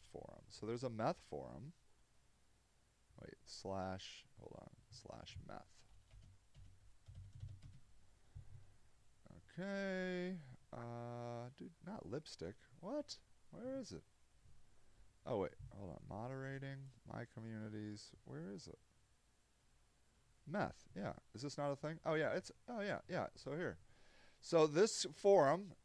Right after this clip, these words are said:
is just people smoking meth. <laughs> So here's a girl smoking meth eleven hours ago. Uh,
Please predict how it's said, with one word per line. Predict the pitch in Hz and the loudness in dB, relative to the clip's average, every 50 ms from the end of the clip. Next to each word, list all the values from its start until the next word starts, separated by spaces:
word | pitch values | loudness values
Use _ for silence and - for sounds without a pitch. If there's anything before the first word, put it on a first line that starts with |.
| - | 0
is | - 143 143 135 - | 4 4 4 4 2
just | - 156 156 - - - | 2 2 2 2 0 0
people | - 160 165 160 180 170 156 | 2 2 4 6 6 6 6
smoking | - - 156 160 160 - 180 180 180 | 4 6 8 8 8 8 6 2 6
meth. | 190 233 226 180 98 - - - - - - - - - - - - - | 8 10 10 10 10 8 0 -8 -14 -16 -18 -20 -20 -20 -20 -20 -4 -2
<laughs> | 196 170 - - - 196 - - - 269 - - - - 269 - - - - - - - - - - - - - - - - - 294 - - - - - - - - - - - - - - - - - - - - - - - - - - - - - - - - - 131 127 135 147 151 151 147 151 151 151 156 165 165 - | -2 -2 -2 -2 -4 -4 -4 -4 -6 -6 -6 -6 -8 -8 -8 -8 -10 -20 -20 -20 -20 -14 -12 -12 -12 -10 -6 -6 -6 -6 -4 -4 -6 -6 -6 -10 -10 -10 -10 -10 -12 -12 -12 -12 -10 -14 -14 -14 -14 -20 -20 -20 -20 -20 -20 -20 -20 -20 -20 -20 -20 -20 -20 -16 -10 -8 -4 -4 -2 -2 -2 -4 -2 0 0 2 2 2 0 -2
So | - - 190 180 | 2 6 8 10
here's | 160 160 165 170 165 | 12 12 12 12 10
a | 175 147 | 8 6
girl | 135 165 165 165 170 165 | 8 12 12 12 12 12
smoking | - - 160 160 160 139 147 160 156 | 10 8 8 8 8 8 6 2 6
meth | 151 151 160 190 202 | 8 10 10 10 8
eleven | 196 147 147 143 139 143 139 | 8 10 10 10 10 10 8
hours | 139 139 139 139 143 135 135 | 10 10 10 10 8 8 4
ago. | 139 127 143 143 151 185 226 254 262 - - - - | 4 8 10 10 10 10 8 6 0 -4 -12 -14 -8
Uh, | - 135 135 139 139 139 139 139 139 139 139 139 139 139 139 135 135 135 135 135 135 135 131 | -6 -4 -2 0 0 0 2 2 2 2 2 2 2 2 2 2 2 2 2 2 0 0 -2